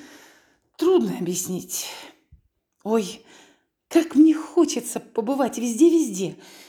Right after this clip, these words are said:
и услышать песни океана», вздохнув, сказала Алька. Потом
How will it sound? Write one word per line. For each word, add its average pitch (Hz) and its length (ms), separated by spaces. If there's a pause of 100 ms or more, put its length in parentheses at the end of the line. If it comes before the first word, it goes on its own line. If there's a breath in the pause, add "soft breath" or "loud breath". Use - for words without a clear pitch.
и 233 120
услышать 269 540 (220)
песни 233 440
океана», 208 680 (400)
вздохнув, 208 560
сказала 185 480
Алька. 170 320 (760)
Потом 214 560